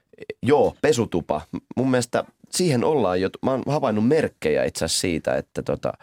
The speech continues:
että ihmiset, ö, nimenomaan tykkää pesutuvassa pesemisestä. Ja isäni muun muassa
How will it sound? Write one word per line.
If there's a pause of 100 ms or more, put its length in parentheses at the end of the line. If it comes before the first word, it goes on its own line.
(440)
että
ihmiset, (220)
ö, (480)
nimenomaan
tykkää (180)
pesutuvassa
pesemisestä. (400)
Ja (140)
isäni
muun
muassa